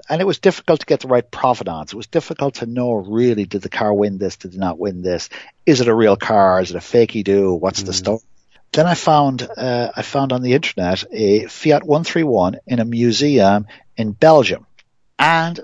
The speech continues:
Speaker 1: the price seemed right. I got onto the fella on the phone, and it turns out this car was originally, it was a Fiat Alitalia car, and it was a works rally car,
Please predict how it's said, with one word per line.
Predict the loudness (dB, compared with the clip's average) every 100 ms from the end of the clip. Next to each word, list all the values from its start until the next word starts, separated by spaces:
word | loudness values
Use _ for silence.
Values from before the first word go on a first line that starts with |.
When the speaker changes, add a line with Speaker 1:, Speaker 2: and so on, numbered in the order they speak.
| -14
Speaker 1:
the | -8
price | -4 -2 -4
seemed | -6 -6 -8 -6
right. | -4 -4 -6 -6 -8 -10 _ _ _ _ _ _ _ -16 -16 -6 -2
I |
got | 0
onto | 0 0
the | -2
fella | 2 2 2
on | 0
the |
phone, | -6 -8 -6 -10 -14 -20 -20 _
and | -6
it | -4
turns | 0 0 2
out | 0 0 0
this | -4
car | -2 0 0 0 -6 -10 -20 _ -10
was | -8 -6
originally, | -2 2 2 0 -6 -4 -4 -4 -8 _ -20 -20 -20 _ -8
it |
was | -6 -6
a |
Fiat | -4 0 0 0 -4 -6 _ _ _ 0
Alitalia | 2 2 0 0 0 -2 -6
car, | -8 -8 -6 -8 -8 -20 -20 -20 _
and | 0 0 0
it | -6
was | -6
a | -4
works | -2 -2 -2
rally | -2 -2 -4
car, | -10 -8 -8